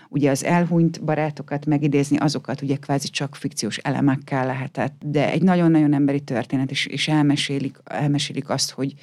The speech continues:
hogy ők hogyan barátkoztak össze, hogy hogy lehet, hogy ez a, ez a barátság harminc-negyven éve tart. Egyébként az elhunyt barátjuk, ö, ír minden, ír az egyikőjüknek egy levelet, és ezért hívja össze,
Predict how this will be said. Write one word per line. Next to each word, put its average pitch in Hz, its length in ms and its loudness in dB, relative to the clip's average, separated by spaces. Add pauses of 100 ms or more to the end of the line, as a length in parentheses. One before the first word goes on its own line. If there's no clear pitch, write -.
(260)
hogy 139 200 -2
ők 143 100 0
hogyan 156 340 4
barátkoztak 143 600 -2
össze, 123 200 -4
hogy 135 140 -4
hogy 147 160 -2
lehet, 139 280 -4
hogy 151 100 -2
ez 143 80 -4
a, - 100 -4
ez 143 100 -2
a 139 40 -4
barátság 131 440 -6
harminc-negyven 135 680 0
éve 131 180 0
tart. 139 440 -4 (240)
Egyébként 147 480 0
az 135 180 0
elhunyt 131 280 0
barátjuk, 135 580 -2
ö, 127 240 -4
ír 143 200 -4
minden, 139 400 2
ír 143 200 0
az 135 160 -6
egyikőjüknek - 520 -8
egy - 80 -8
levelet, 151 440 -2 (320)
és - 100 -10
ezért 135 240 -4
hívja 139 360 0
össze, 131 400 -2